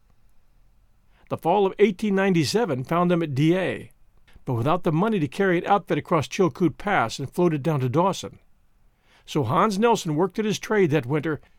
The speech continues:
and helped rear the mushroom outfitting town of Skagway. He was on the edge of things,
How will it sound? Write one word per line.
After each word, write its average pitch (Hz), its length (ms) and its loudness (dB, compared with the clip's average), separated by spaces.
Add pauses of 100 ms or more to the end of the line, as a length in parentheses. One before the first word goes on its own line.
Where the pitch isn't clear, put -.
(260)
and 127 120 0
helped 180 240 2
rear 180 400 2
the 131 80 -2
mushroom 202 580 2
outfitting 220 460 0
town 185 240 2
of 156 100 -4
Skagway. 143 720 -2 (1120)
He 190 80 0
was 202 160 6
on 247 80 6
the - 140 -2
edge 233 180 6
of 147 80 6
things, 123 420 -2